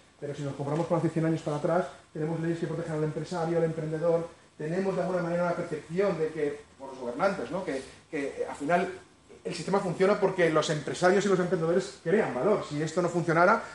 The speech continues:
pues el sistema no funciona, así de sencillo. Y es verdad que, bueno, pues, eh, cada vez esto más ocurre en otros países del mundo.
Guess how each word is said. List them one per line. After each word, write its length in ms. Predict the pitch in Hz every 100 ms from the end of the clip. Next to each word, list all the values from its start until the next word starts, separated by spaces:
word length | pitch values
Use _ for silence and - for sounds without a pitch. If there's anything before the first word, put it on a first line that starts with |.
| -
pues 160 | 156 139
el 60 | 127
sistema 240 | 165 190
no 60 | 160
funciona, 360 | 143 147 131
así 140 | - 180
de 80 |
sencillo. 400 | 147 143 220 139 - - - - -
Y 340 | 190 185 180 185
es 100 | 185
verdad 320 | 202 185 190
que, 140 | 220
bueno, 300 | 180 156 220
pues, 460 | 151 143 143 - -
eh, 180 | 147 147
cada 180 | 147 139
vez 120 | 156
esto 140 | 180
más 120 | 175 170
ocurre 240 | 160 180
en 100 | 175
otros 180 | 170 175
países 380 | - 139 139 135
del 100 | 135
mundo. 340 | 143 107 80